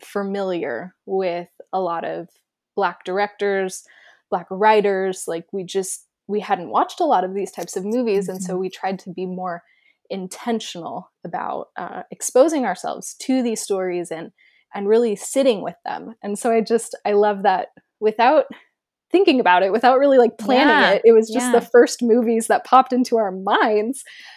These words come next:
Speaker 1: um, were, were these Black stories. And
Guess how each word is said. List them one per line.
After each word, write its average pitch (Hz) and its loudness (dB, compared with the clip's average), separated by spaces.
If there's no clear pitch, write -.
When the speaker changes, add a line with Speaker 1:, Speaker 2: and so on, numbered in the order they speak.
Speaker 1:
um, 202 -4
were, 208 -2
were 202 -2
these 196 -6
Black 190 -2
stories. - -6
And 190 -12